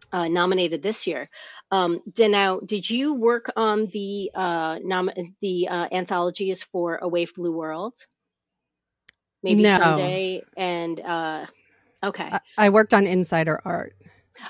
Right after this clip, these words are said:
Speaker 1: Oh, yes, that's another one. Insider Art could definitely be nominated.
Speaker 2: Yeah.
Speaker 1: Um, uh, there you go. So, you know, anybody can nominate, you know, listeners, just saying, Insider
Speaker 2: <laughs>
Speaker 1: Art.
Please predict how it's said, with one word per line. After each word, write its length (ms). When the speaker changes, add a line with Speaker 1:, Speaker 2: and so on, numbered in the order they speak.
Speaker 1:
Oh, 380
yes, 320
that's 200
another 300
one. 200
Insider 460
Art 340
could 120
definitely 460
be 460
nominated. 680
Speaker 2:
Yeah. 120
Speaker 1:
Um, 240
uh, 380
there 100
you 100
go. 280
So, 420
you 80
know, 260
anybody 420
can 160
nominate, 580
you 100
know, 340
listeners, 720
just 220
saying, 480
Insider 460
Speaker 2:
<laughs> 40
Speaker 1:
Art. 420